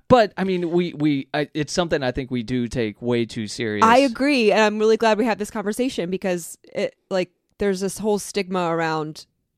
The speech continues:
Speaker 2: g-, grief, too.
Speaker 1: Yeah.
Speaker 2: A-, and how people respond to grieving people and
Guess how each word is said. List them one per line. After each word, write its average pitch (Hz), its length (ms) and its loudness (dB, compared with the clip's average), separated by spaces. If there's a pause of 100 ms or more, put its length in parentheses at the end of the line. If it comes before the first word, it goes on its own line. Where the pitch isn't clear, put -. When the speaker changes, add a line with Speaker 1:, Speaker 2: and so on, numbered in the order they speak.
(160)
Speaker 2:
g-, - 80 -18 (260)
grief, 190 460 -4
too. 165 440 2
Speaker 1:
Yeah. 101 200 -2 (160)
Speaker 2:
A-, 180 280 -4
and 185 200 -2
how 185 100 -4
people 175 600 -4 (180)
respond 208 400 0
to 208 80 -8
grieving 185 340 -2
people 180 560 0
and 151 340 -6